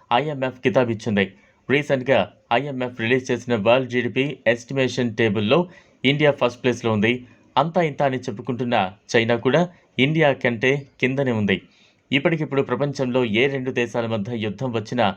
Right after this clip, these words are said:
ప్రపంచ దేశాల్లో బ్యాంకులు కుప్పకూలినా, ఆర్థిక మాంద్యం విజృంభించినా ఇండియాకు ఏమీ కాదని తేల్చి చెప్పింది. రెసిషన్ వచ్చే అవకాశాలు ఎక్కువగా ఉన్న దేశాల్లో డెబ్బై ఐదు శాతం ప్రాబబిలిటీతో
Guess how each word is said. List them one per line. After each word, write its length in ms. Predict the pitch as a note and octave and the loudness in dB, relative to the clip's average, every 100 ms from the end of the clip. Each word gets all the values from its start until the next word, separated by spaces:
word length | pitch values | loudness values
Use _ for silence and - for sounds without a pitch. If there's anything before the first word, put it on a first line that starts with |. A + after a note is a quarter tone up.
| - _ - | -6 _ -2
ప్రపంచ 400 | C#3+ F#3 F#3 E3 | 0 2 0 0
దేశాల్లో 600 | A#2+ A2 A#2 G#2 A#2+ D#3+ - - | 0 0 0 2 0 0 -6 -6
బ్యాంకులు 500 | G2+ A2+ C3 C3+ C3 | 0 0 0 -4 -4
కుప్పకూలినా, 720 | A#2+ G#2 B2 A#2 A#2 A#2 D#3 F3 _ - | -4 -6 -6 -2 0 2 0 -2 _ 2
ఆర్థిక 440 | A3+ D3+ C#3 C#3+ | 2 2 -2 -4
మాంద్యం 440 | C3+ A2 A2 A2+ A2+ | 0 2 2 0 -2
విజృంభించినా 760 | A2 G2+ B2+ A2+ G#2+ B2 G2+ - - _ - | -4 -4 -4 -6 -4 -2 -2 -2 -14 _ -2
ఇండియాకు 540 | C#3+ E3+ D#3 D3+ D#3 D#3 - | 2 4 4 2 0 0 0
ఏమీ 280 | A#2 C#3+ D3+ | 2 2 0
కాదని 420 | - A#2+ B2+ B2+ | 0 0 0 -4
తేల్చి 320 | B2+ B2+ B2 - | -2 -2 -2 -4
చెప్పింది. 380 | G#2+ A2 G2 F2+ _ _ _ _ _ - | -6 -2 -2 -2 _ _ _ _ _ 0
రెసిషన్ 500 | C3+ D3 F3+ F3 C#3+ | 2 2 -2 -2 -2
వచ్చే 220 | C3 C#3+ | 0 0
అవకాశాలు 680 | A#2+ B2+ B2+ B2 A#2 C3 C3+ - | 0 0 -2 0 2 0 -2 -2
ఎక్కువగా 340 | A#2 C#3+ C3+ | 0 2 4
ఉన్న 160 | B2+ A#2 | 4 4
దేశాల్లో 600 | G#2+ A#2 B2+ A#2+ A2+ F#2 - _ - | 2 2 2 4 4 2 -2 _ 0
డెబ్బై 280 | B2 B2 D#3 | 0 2 0
ఐదు 140 | C3+ | 0
శాతం 460 | B2+ B2 G#2+ C3 C3 - _ - | 2 2 2 0 -2 -12 _ 0
ప్రాబబిలిటీతో 760 | C#3+ E3 D3+ C3+ C#3 G2+ C3+ | 0 2 -2 -2 0 2 2